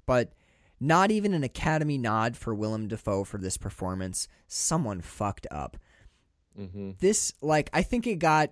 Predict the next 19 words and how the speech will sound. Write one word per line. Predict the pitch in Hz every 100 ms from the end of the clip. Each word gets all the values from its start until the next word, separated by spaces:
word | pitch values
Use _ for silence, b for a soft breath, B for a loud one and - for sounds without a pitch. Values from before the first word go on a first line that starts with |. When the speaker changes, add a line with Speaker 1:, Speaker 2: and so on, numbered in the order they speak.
| -
Speaker 1:
it | 190
got | 220 208
one | 202 202
of |
those, | 180 160 147 156
you |
know, | 143 135 131 117
those, | 135 131
like, | 120 -
token | - 156 165
Academy | 151 - 156 143 147 139
nods | 139 135 139
where | 143
it |
was, | 131 131
like, | 135 127 - B B B 143
best | 156 185 175 - - b b b b _
costume | - - 180 175 - 156 131
design, | 117 113 104 90 87